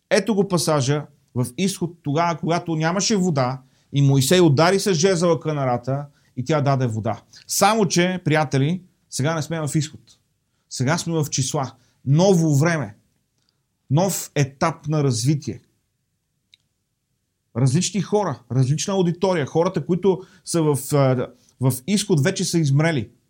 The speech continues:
Тези хора са различни. Бог каза на Моисей, заедно с брат ти Арон: „Застанете и аз ще говоря.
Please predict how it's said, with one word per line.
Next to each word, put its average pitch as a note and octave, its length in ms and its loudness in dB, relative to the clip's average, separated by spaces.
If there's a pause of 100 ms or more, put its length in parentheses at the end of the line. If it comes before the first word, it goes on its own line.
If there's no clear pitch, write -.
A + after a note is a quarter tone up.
(720)
Тези F#3+ 260 4
хора G3+ 280 -2
са F#3+ 140 -4
различни. D#3+ 440 -2 (120)
Бог F#3 320 0
каза G3+ 340 -2
на F3+ 280 -4 (240)
Моисей, D3 640 -2 (1400)
заедно E3+ 400 0
с F3 160 2
брат F3+ 240 2
ти F3+ 80 2
Арон: E3 320 4
„Застанете D3 640 -2 (1400)
и C3+ 220 0
аз E3 540 -6 (280)
ще - 320 -4
говоря. A#2+ 720 -2